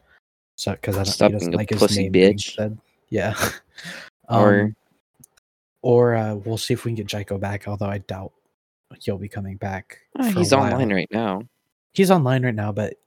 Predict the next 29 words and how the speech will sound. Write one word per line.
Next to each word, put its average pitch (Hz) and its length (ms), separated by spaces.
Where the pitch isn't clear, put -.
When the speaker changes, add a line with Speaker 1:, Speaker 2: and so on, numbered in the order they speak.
Speaker 1:
r-, 113 140
his 113 260
roommate 110 460
is 101 160
u-, 113 100
up, 117 260
like, 104 220
all 104 220
hours 104 260
of 101 100
the 101 60
night, 98 300
and 101 100
he, 104 200
like, 101 260
wants 113 240
to - 60
pull 110 340
his 104 120
hair 101 220
out 95 200
when 104 100
he's 101 140
trying 101 240
to 98 80
do, 98 200
like, 95 260
something 98 440
fun, 101 420